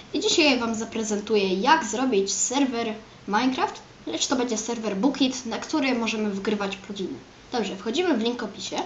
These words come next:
jest to strona Grzegorza, zapraszam was do subskrybowania. Od razu mówię, że to nie są moje pliki.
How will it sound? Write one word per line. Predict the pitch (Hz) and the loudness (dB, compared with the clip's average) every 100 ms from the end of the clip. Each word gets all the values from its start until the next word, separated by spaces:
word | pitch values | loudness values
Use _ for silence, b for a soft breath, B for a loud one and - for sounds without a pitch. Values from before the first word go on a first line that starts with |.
| - - | -8 -8
jest | - - | -4 -2
to | |
strona | 269 - 226 247 208 196 B B | -2 -2 0 2 0 -2 B B
Grzegorza, | 220 214 254 202 190 196 262 277 | -4 0 2 2 0 0 0 -2
zapraszam | - 285 - 208 196 196 | -2 0 0 0 0 -2
was | 196 | -4
do | 170 | -4
subskrybowania. | 175 311 - - 269 240 220 175 185 370 381 B B B B B - | -4 -4 -4 0 2 2 0 0 0 -2 -6 B B B B B 0
Od | 262 | 4
razu | 302 254 | 4 4
mówię, | 240 233 | 2 0
że | 220 202 | -2 -2
to | 208 | 0
nie | 262 320 | 2 2
są | 277 | 2
moje | 226 185 196 | 2 2 0
pliki. | 190 190 - - | 0 -2 -2 -4